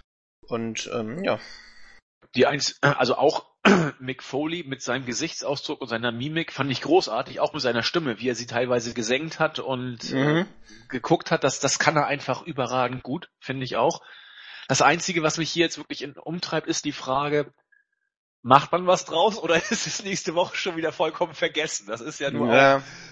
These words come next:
Speaker 2: wäre nicht das erste Mal, dass bei Raw irgendwas angeteased wird, um es dann zwei Wochen später vollkommen wieder über den Jordan gehen zu lassen. Aber lassen wir es mal so stehen. Wir beide fanden es tatsächlich gar nicht mal so schlecht. Und dann ging die eigentliche Show los.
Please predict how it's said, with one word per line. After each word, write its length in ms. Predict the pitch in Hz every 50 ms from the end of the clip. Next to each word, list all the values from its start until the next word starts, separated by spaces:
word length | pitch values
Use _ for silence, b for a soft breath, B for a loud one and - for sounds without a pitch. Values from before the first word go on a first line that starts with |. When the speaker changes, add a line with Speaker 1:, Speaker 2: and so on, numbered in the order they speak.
| B -
Speaker 2:
wäre 240 | - 147 151 147 143
nicht 180 | 151 147 - 147
das 220 | 139 131 - -
erste 420 | - - - - 143 151 143 - 135
Mal, 160 | 123 110 113
dass 160 | 113 110 -
bei 120 | - 110
Raw 260 | 110 110 113 113 110 113
irgendwas 260 | 123 120 113 107 -
angeteased 640 | - 127 123 127 123 - - - 139 135 - - 127
wird, 280 | 123 120 120 120 _ _ _ _ _ _ _ _ _ _ _ _ _ _ -
um 80 | 110 113
es 100 | - -
dann 120 | 113 107
zwei 180 | - - 107 104
Wochen 160 | 107 101 104 -
später 260 | - 104 101 101 98
vollkommen 400 | - - 101 101 - 104 101 95
wieder 280 | 98 95 95 92 - _ _ _ _
über 120 | - 92 92
den 40 | 101
Jordan 320 | 98 101 104 95 87 90
gehen 140 | 82 82 90
zu 160 | - - 92
lassen. 280 | 90 92 - - - B B B B B B B B B B B B B B
Aber 140 | - 147 160
lassen 180 | 170 - - 160
wir 40 | 147
es 80 | -
mal 120 | 147 131 117
so 80 | 123
stehen. 480 | - - 143 156 180 196 170 117 113 123
Wir 120 | 127 135
beide 220 | 120 131 127 127 123
fanden 240 | - - 120 -
es 80 | 117 -
tatsächlich 560 | - 113 - - 110 - - 110 104 - - _ _
gar 160 | - 101 95
nicht 120 | 104 104 -
mal 120 | 104 95 98
so 100 | 95 95
schlecht. 340 | - 110 113 143 - B B B B B B B B B B B B -
Und 160 | 135 123 113
dann 220 | 120 131 143 139
ging 160 | 135 139 139
die 120 | 131 135 -
eigentliche 460 | 110 123 147 156 131 117 107 - 104
Show 240 | - - 113 107 107
los. 360 | 107 104 151 220 165 -